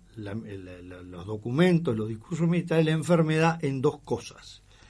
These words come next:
Los partidos, los dirigentes políticos están corruptos y la subversión internacional,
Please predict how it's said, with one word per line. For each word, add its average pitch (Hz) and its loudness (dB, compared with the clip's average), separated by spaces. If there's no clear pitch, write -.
Los 160 2
partidos, 196 8
los 151 6
dirigentes 165 6
políticos 175 2
están 175 2
corruptos 180 4
y 180 2
la 151 6
subversión 175 8
internacional, 113 -6